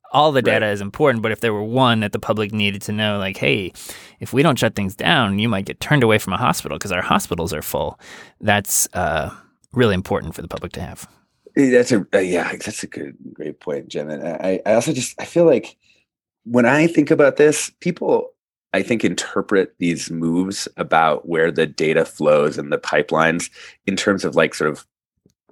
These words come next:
Speaker 2: taking data away from the C D C. I actually, m-,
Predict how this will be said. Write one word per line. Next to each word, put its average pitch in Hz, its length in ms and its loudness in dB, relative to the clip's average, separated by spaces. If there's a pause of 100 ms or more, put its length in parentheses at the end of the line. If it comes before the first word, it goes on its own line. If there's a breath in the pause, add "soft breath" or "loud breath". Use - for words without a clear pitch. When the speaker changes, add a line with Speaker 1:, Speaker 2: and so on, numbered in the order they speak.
(360)
Speaker 2:
taking 104 440 0
data 85 460 2
away 82 480 0
from 80 220 -6
the 80 80 -2
C 82 180 -6
D 80 100 -4
C. 85 360 0 (340 soft breath)
I 143 100 6
actually, 381 520 0
m-, 123 160 0